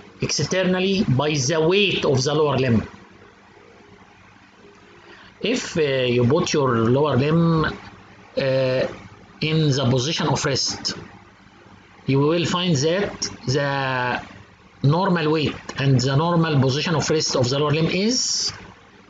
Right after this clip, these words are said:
external rotation. Take the pelvis in external rotation and the lower limb is externally rotated.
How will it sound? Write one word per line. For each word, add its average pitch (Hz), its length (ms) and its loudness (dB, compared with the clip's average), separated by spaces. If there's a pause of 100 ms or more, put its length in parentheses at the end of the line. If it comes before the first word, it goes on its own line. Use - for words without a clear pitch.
external 156 600 -2
rotation. 135 480 -2 (1500)
Take 175 320 0
the 151 120 0
pelvis 160 400 0
in 156 220 0
external 165 1400 0
rotation 147 640 0
and 143 240 0
the 131 120 0
lower 143 180 0
limb 147 180 2
is 135 160 0
externally 131 600 0
rotated. 139 600 -2